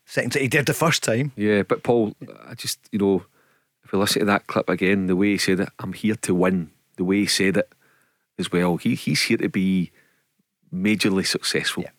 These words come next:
Speaker 2: Yeah, there, there's no doubt. He's not here to, as he said, coming up because his family like, "He'll come up here for a jolly."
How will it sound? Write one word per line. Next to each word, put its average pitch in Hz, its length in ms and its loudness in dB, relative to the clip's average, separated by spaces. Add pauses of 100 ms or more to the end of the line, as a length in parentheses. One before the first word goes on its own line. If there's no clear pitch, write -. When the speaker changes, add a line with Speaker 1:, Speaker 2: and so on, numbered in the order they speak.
Speaker 2:
Yeah, 95 220 0
there, 98 160 0
there's 101 320 -2
no 110 100 2
doubt. 87 240 0
He's 90 120 -2
not 123 160 4
here 107 160 2
to, 90 80 2 (140)
as 87 80 -4
he 87 100 -2
said, 90 380 -2
coming 90 180 0
up - 100 -2
because - 220 -6
his 87 140 -2
family 90 300 0
like, 90 180 2
"He'll 87 100 -4
come - 160 -4
up - 120 -4
here 90 120 -2
for 85 140 -4
a 80 40 0
jolly." 92 360 0